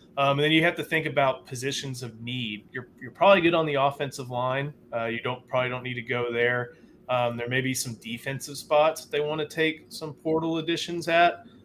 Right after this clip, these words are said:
Um, maybe some, if they can, I mean, every, every program in the country wants a premier pass rusher. Everybody does, and they rarely appear in the portal. That's the thing about the portal.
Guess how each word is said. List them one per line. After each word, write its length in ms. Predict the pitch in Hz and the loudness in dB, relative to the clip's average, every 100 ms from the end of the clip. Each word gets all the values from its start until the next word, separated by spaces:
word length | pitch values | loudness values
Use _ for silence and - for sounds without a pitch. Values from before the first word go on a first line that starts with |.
| - | -2
Um, 540 | 127 123 117 110 110 113 - | 4 6 4 2 -4 -12 -18
maybe 540 | - 120 127 127 127 123 | -4 -2 0 0 -2 -6
some, 280 | - 143 127 | -4 -2 -2
if 140 | 131 - | -4 -2
they 100 | 120 | -4
can, 220 | 127 117 - | -4 -10 -6
I 60 | |
mean, 300 | 127 135 - - - - | -4 -4 -8 -20 -20 6
every, 480 | 185 175 175 160 - | 8 10 6 6 6
every 320 | 220 202 190 - - - | 8 10 8 4 -10 -4
program 480 | - 170 156 151 139 | 4 6 6 2 2
in 80 | 120 | -4
the 60 | |
country 560 | - 147 131 127 113 107 - - | -2 -2 -2 -8 -10 -12 -20 -10
wants 180 | 147 139 | -6 -4
a 60 | 135 | -6
premier 380 | - 135 123 113 | -8 -4 -4 -2
pass 360 | 131 110 - | 0 0 -2
rusher. 400 | 110 113 - - - - - - | -8 -8 -12 -16 -20 -20 -14 2
Everybody 520 | 151 147 127 120 110 | 4 4 2 2 2
does, 340 | 113 107 110 | 0 -2 -4
and 100 | 123 | -4
they 120 | 127 | -2
rarely 480 | 123 127 143 143 139 | 0 4 6 6 2
appear 260 | 123 - 151 | -2 -2 -2
in 80 | 135 | -2
the 60 | |
portal. 480 | 110 175 165 107 110 | 0 2 4 2 -8
That's 200 | 165 160 | -2 -2
the 80 | 131 | -2
thing 180 | 180 156 | -4 -2
about 180 | 131 117 | -4 -6
the 80 | 110 | -10
portal. 480 | - 135 117 110 | -4 -2 -2 -6